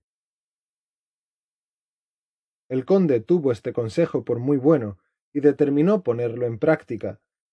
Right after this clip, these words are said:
y pidió a Dios que le ayudara como él sabe hacerlo. Viendo don Juan que este cuento era bueno, lo hizo poner en este libro, y escribió unos versos que dicen así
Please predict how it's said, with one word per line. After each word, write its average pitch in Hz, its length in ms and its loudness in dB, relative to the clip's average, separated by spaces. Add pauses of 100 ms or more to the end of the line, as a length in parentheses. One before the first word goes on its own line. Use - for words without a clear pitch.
y 147 80 -4
pidió 139 340 4
a 143 60 4
Dios 180 300 2
que - 140 -8
le 117 80 0
ayudara 117 460 0
como 110 260 -4
él 143 100 0
sabe 107 300 -6
hacerlo. 101 540 -6 (920)
Viendo 143 360 4
don 135 160 -2
Juan 160 320 2
que 131 160 -2
este 143 240 -4
cuento 151 360 2
era 117 140 2
bueno, 123 400 2 (460)
lo 139 200 2
hizo 190 280 0
poner 139 300 0
en 123 100 -2
este 135 260 -4
libro, 123 400 2 (180)
y 131 140 -2
escribió 131 640 0
unos 151 280 -4
versos 160 500 -2
que 120 140 -8
dicen 117 300 -6
así 98 400 -10